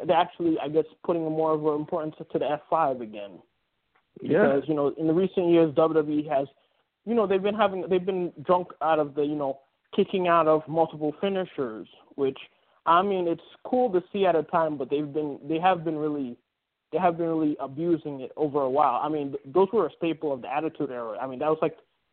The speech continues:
Speaker 1: the Attitude Era was, like, the first time you really see people kicking out of finishers. I mean, with the exception of, um, Ultimate Warrior versus, uh, R-, Macho Man Randy Savage,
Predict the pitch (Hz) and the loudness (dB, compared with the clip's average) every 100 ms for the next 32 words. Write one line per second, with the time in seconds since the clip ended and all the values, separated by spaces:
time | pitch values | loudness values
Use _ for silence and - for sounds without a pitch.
0 | - 160 220 214 165 170 156 147 - 120 | 0 2 2 -2 0 0 0 -2 -6 -10
1 | - 156 147 - 156 143 139 139 131 139 | -2 0 2 0 -6 -6 -4 -4 -6 -8
2 | - 139 131 _ _ _ _ _ - 156 | -6 -6 -6 _ _ _ _ _ -4 0
3 | 147 139 - 156 151 131 131 131 127 - | 0 0 0 -2 -4 -6 -2 0 -2 -10
4 | - 202 180 127 - 95 85 - _ _ | -2 0 0 -2 -8 -10 -12 -18 _ _
5 | _ 135 151 160 175 160 - 160 - 156 | _ 0 4 4 2 0 0 -2 -2 0
6 | 143 147 _ _ _ _ 135 139 131 120 | 0 0 _ _ _ _ -4 -2 -2 -6
7 | 120 113 - _ 156 165 175 143 143 151 | -8 -14 -16 _ 0 2 -2 0 2 2
8 | 143 135 143 139 135 127 - - 127 113 | 0 -2 -6 -6 -12 -12 -14 -10 -8 -8
9 | 110 - 143 143 147 151 147 135 131 131 | -8 -10 -2 -2 -2 -4 -6 -6 -8 -4
10 | - 156 139 113 | 2 4 2 -2